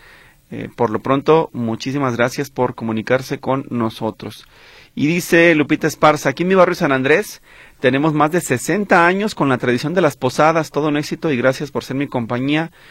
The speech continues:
un año más. Feliz año nuevo a toda mi familia Metrópoli", es lo que nos dice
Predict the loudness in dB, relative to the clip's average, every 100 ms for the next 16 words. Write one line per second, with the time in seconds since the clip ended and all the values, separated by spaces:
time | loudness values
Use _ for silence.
0 | -20 _ 2 4 4 4 4 2 0 -14
1 | _ _ _ _ -2 0 0 0 0 2
2 | 2 2 -2 -2 -4 -4 -2 -2 2 0
3 | 0 -4 -4 0 0 0 -6 -10 -8 -10
4 | -8 -10 -10